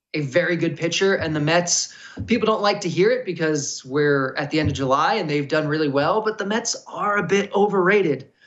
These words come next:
Uh, you know, there's some regression coming for them over the last couple months. Not a lot. They're still really good, but they're not this good. And so I do see a little bit of value on the Padres here.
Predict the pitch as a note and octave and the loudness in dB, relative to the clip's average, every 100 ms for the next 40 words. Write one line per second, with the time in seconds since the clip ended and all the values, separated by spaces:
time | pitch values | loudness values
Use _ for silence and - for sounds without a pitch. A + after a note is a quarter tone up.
0 | G#2 G2+ - - E3+ E3 D3+ C#3 D#3 D#3 | -4 -4 -4 -2 0 2 2 0 0 0
1 | D3 F3 F#3 F#3+ F3+ E3+ E3+ F#3+ E3+ F#3 | 2 2 2 0 2 2 2 2 0 0
2 | F#3 F3 E3 E3 F3 E3+ F3 E3 D#3+ E3+ | -2 0 2 2 2 2 2 2 2 2
3 | E3 F3+ F3 D3+ D3+ F3 E3+ - - - | 2 0 0 2 2 0 -2 -6 -10 -6
4 | C4+ G3+ C#3 A#2+ C#3+ - F#3 - F#3+ D#3+ | -2 0 0 0 0 0 -2 0 0 2
5 | D#3+ D3 C#3 C#3+ D3+ E3+ - _ _ F#3+ | 0 2 4 2 0 -8 -18 _ _ -2
6 | - F3+ E3+ E3 D#3+ D3+ C#3+ - A#2 A#2 | 2 2 2 2 0 0 -2 -10 -12 -2
7 | D3 - - B2 B2+ - - D3 C#3 - | -2 -2 -4 -6 -8 -12 -4 0 0 2
8 | D#3 D3 C#3 C3+ C#3+ D3 D3+ - D3 C#3 | 2 4 2 2 -2 -2 -2 -2 0 0
9 | C3+ C3+ B2+ C3 C3 B2 B2 C3+ C3 C3 | 0 0 0 2 2 0 -2 -4 -4 -4
10 | C3 - C#3 C#3 | -8 -8 -8 -10